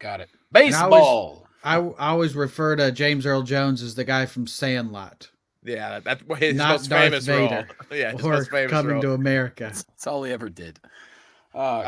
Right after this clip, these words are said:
Speaker 1: Christ.
Speaker 3: so that, I followed that up, uh, uh, with another, uh, with an eighties classic, uh, the original Ghostbusters.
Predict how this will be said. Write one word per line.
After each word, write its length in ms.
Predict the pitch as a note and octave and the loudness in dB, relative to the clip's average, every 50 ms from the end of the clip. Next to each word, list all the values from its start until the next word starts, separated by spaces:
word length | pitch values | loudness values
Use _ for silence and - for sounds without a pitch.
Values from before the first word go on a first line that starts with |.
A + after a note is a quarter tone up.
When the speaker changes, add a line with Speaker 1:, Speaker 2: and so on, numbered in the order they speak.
| C3 B2+ B2+ A#2+ | 0 0 0 0
Speaker 1:
Christ. 100 | - - | 0 0
Speaker 3:
so 140 | C#3+ C3 B2+ C3+ | -2 -2 0 0
that, 180 | C3 C#3 C3 B2+ | 0 0 2 0
I 80 | C#3+ | 0
followed 320 | C#3 - E3+ E3 E3 D#3+ D#3 | 0 2 4 4 4 4 2
that 160 | D#3+ D#3 D#3 | 2 4 4
up, 220 | D3+ D#3+ D#3+ - _ | 2 2 0 -4 _
uh, 360 | - C3+ C3 C3 B2+ B2 A#2+ G#2+ _ _ _ _ _ _ _ _ - - | -4 -2 0 2 2 0 0 -2 _ _ _ _ _ _ _ _ -8 -4
uh, 160 | A#2+ A#2+ A#2 | -4 -2 -2
with 140 | A#2+ B2+ C3 | -4 -6 -6
another, 500 | C#3 B2 B2+ C#3 D3 D3+ D3+ D3+ D3+ - | -6 -4 -2 -2 0 0 0 0 0 -2
uh, 240 | - C3 B2+ B2+ A#2+ - | -2 -2 -2 -2 -2 -4
with 160 | C3 C3 C3 | -6 -8 -8
an 100 | B2 G2+ | -8 -6
eighties 340 | - D3+ E3+ F3 E3 C#3 - | -4 -4 -4 -4 -6 -8 -10
classic, 600 | - - D#3 C#3 C#3 C3+ - G3 G#3+ G#3+ - - - - | -4 -2 0 0 0 -2 -4 -8 -10 -10 -12 -14 -10 -6
uh, 420 | B2 B2 A#2+ A#2 A2+ A2 G#2+ G2+ F#2+ _ _ | -4 -2 -2 0 -2 -2 -4 -6 -10 _ _
the 180 | - A#2 A#2 G#2+ | -10 -10 -8 -6
original 520 | A#2+ B2 B2+ B2 B2 B2 B2 A2+ G#2 F#2 _ | -6 -6 -8 -8 -10 -12 -12 -12 -12 -12 _
Ghostbusters. 1040 | C3 C3+ E3 - - - - G2+ B2 B2 G#2+ - - - A#2 C#3 G3+ A#3 - - | -4 -4 -2 -4 -4 -8 -14 -10 -10 -8 -8 -10 -12 -12 -10 -10 -10 -12 -14 -16